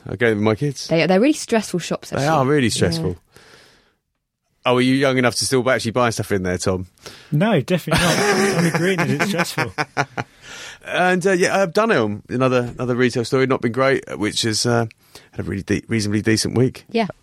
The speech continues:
Speaker 1: So, yeah, retail. Is
Speaker 2: You
Speaker 1: it
Speaker 2: love
Speaker 1: about
Speaker 2: retail,
Speaker 1: to
Speaker 2: don't you, John?
Speaker 1: I can't. Of course I do. I used to cover retail. Lots and lots in the magazine.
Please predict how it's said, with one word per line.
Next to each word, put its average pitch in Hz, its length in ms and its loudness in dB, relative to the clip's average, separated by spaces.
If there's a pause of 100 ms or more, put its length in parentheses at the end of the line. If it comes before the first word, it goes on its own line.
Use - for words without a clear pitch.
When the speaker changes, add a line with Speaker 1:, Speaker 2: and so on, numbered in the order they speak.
(420)
Speaker 1:
So, - 160 -8
yeah, 117 260 -8
retail. 113 340 -4 (960)
Is 101 180 -4
Speaker 2:
You 196 80 2
Speaker 1:
it - 40 2
Speaker 2:
love 185 140 0
Speaker 1:
about 120 200 4
Speaker 2:
retail, 160 120 -2
Speaker 1:
to 160 60 -2
Speaker 2:
don't 160 160 -4
you, 160 80 -8
John? 160 260 -10
Speaker 1:
I - 180 -12
can't. - 500 -14
Of - 80 -20
course - 220 -2
I 87 80 -2
do. 90 200 0
I 92 60 4
used 98 240 -2
to 98 80 -4
cover 107 400 0
retail. 113 580 0 (220)
Lots 180 420 -2
and 131 220 -2
lots 131 260 -2
in 123 120 2
the 117 60 4
magazine. 117 560 0